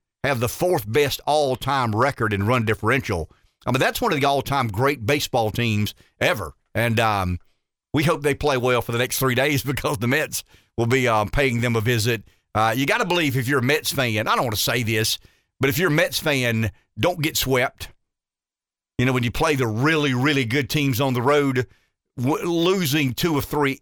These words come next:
isn't the end of the world. Um, you only lost a game, you know, to the overall record.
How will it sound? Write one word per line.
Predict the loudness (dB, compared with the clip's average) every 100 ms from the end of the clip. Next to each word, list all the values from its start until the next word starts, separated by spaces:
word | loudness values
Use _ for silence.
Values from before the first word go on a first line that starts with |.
| -4
isn't | -2 0
the | 0 2
end | 0
of | 0
the |
world. | 0 -2 -6 -12 _ _ -2
Um, | 0 2 0 -4 -6
you | -2
only | 0 0
lost | 0 0 -2
a | -4
game, | 0 0 0 0 0 -2 _ _
you | -2
know, | 0 0
to | 0
the | 0
overall | 0 2 0 0
record. | 2 0 0 -2 -2